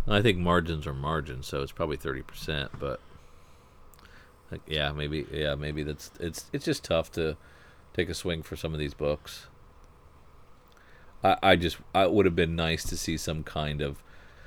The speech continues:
maybe returnability, uh, in capping, something that they tried to do with retailers to try to really make a presence and see if people would walk up and pick up a dollar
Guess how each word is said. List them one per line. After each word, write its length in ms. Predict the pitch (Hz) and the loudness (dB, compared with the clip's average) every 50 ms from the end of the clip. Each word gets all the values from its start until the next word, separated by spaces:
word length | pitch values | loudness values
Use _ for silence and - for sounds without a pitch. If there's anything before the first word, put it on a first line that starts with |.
| - - - | -20 -10 0
maybe 220 | - 117 120 117 | 4 6 8 8
returnability, 1700 | 110 98 95 92 - - - 120 110 101 95 90 85 87 92 90 90 92 92 90 92 90 90 90 90 90 90 90 90 87 87 85 85 85 - - - | 8 8 8 6 6 6 4 6 6 6 6 4 6 8 8 10 10 10 8 8 8 8 8 8 8 8 6 6 6 6 4 4 2 0 -2 -2 0
uh, 320 | 73 73 73 73 69 62 - - | 2 4 4 4 2 2 2 2
in 240 | 92 92 92 90 - | 2 2 2 0 -2
capping, 1160 | - - 90 87 85 85 - - 92 85 85 85 85 85 85 82 82 85 85 82 82 85 82 | 2 4 6 8 6 6 4 2 0 0 2 0 0 0 -2 -2 -4 -6 -6 -6 -6 -6 -8
something 400 | - - 85 78 - 87 85 82 | -6 -6 -6 -4 -2 -4 -2 -2
that 120 | 82 80 80 | -2 -2 0
they 100 | 85 78 | -2 -2
tried 280 | - - 85 82 80 | 0 2 2 2 2
to 80 | 80 80 | 0 -2
do 280 | 78 80 80 82 82 | 0 0 2 2 2
with 140 | 82 78 - | 2 0 0
retailers 680 | - 85 76 78 - - 80 78 78 78 78 78 78 - | 0 2 2 2 2 2 2 2 2 2 2 0 -2 -4
to 80 | - 80 | -8 -8
try 180 | - - 80 | -2 0 0
to 80 | 78 76 | 0 2
really 240 | 73 76 80 80 76 | 0 0 0 0 0
make 220 | 76 76 73 - | -2 -4 -6 -6
a 60 | 71 | -8
presence 680 | 69 - - 73 71 71 76 73 78 78 76 73 - - | -12 -10 -6 -4 -2 -2 -2 -2 -2 -4 -4 -6 -6 -8
and 160 | 69 69 - | -8 -8 -8
see 180 | - - 76 | -4 -2 -2
if 140 | 76 71 - | -2 -4 -4
people 260 | - 76 71 - 65 67 | -6 -8 -6 -6 -4 -4
would 80 | 67 | -4
walk 320 | 67 67 67 65 69 - - | -4 -4 -4 -4 -4 -4 -4
up 160 | 69 67 - | -4 -4 -4
and 140 | 71 67 - | -8 -12 -8
pick 180 | - - - 76 | -8 -8 -6 -6
up 120 | 69 - | -6 -6
a 60 | - | -6
dollar 420 | 64 62 62 60 65 71 73 71 | -6 -6 -4 -4 -4 -4 -4 -6